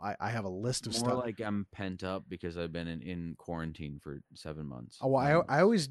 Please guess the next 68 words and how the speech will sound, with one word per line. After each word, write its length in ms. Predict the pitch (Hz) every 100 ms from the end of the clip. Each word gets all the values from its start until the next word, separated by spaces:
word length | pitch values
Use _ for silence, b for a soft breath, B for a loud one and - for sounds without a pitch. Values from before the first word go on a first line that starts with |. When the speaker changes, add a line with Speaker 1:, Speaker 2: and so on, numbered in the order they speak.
| 131
Speaker 1:
like, 240 | 127 117
back 240 | 123 127
myself 420 | 135 131 - 127 113
up, 140 | 123
like, 140 | 110 101
"Well, 200 | 131 147
if 100 | 123
we 80 | 170
only 160 | 214
talk 260 | 190 156 156
about 200 | 131 104
this 140 | 107
for, 100 | -
like, 100 | 92
twenty 220 | - 107
minutes, 240 | 95 82 78
I'll 80 | 104
go 160 | 110
to 80 | 104
this." 320 | 82 78 64
And 60 | 104
if 60 | 98
we 80 | 139
only, 160 | 151 117
but 200 | 107 107 -
I 160 | 104 135
somehow 560 | - 151 139 131 123
Speaker 2:
<laughs> 0 |
Speaker 1:
sucked 380 | 113 - 135 117
Speaker 2:
I 40 | 156
feel 220 | 170 196
like 160 | 220
Speaker 1:
off. 60 | 196
Speaker 2:
you 100 | 190
sandbagged 560 | - 117 131 104 82 80
me. 100 | 90
"Let's 180 | 165
talk 160 | - 233
about 200 | 226 220
it 40 | 196
for 80 |
twenty 260 | 180 170 156
minutes." 340 | 143 98 78 -
Well, 320 | 95 92 92 -
I 140 | 104
can 100 | 107
go 120 | 95
for 100 | 85 80
two 200 | 95 76
hours, 240 | - - -
bud. 140 | -
Speaker 1:
I 120 | - 120
mean, 200 | 127 135
you 140 | 170
could. 360 | - 185 185 82
I 60 |
mean, 140 | 98 104
that's, 260 | 104 -
I've 200 | - 104
just, 240 | 98 101 -
I 80 |
feel 180 | - 110
like 200 | 98 92
I've, 300 | 98 90 87 -
I've 180 | 92 -
pulled 240 | - 98
off, 300 | 95 87 -
uh, 360 | 90 82 82